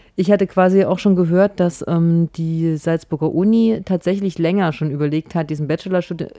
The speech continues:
irre-, irgendeine Form von Bachelorstudiengang durchzuführen für... Ähm, Leute im kirchlichen Bereich und das so ein bisschen zu modernisieren, weil so ein Diplomstudium für,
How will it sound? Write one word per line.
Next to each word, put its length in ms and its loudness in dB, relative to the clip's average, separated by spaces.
irre-, 300 0
irgendeine 300 4
Form 220 0
von 140 0
Bachelorstudiengang 880 -2
durchzuführen 720 -2
für... 440 0
Ähm, 460 2
Leute 400 0
im 260 0
kirchlichen 540 -2
Bereich 480 -2
und 80 -2
das 140 -4
so 40 -2
ein 60 -2
bisschen 260 -4
zu 100 -4
modernisieren, 720 0
weil 120 0
so 80 -4
ein 100 -2
Diplomstudium 640 -2
für, 560 0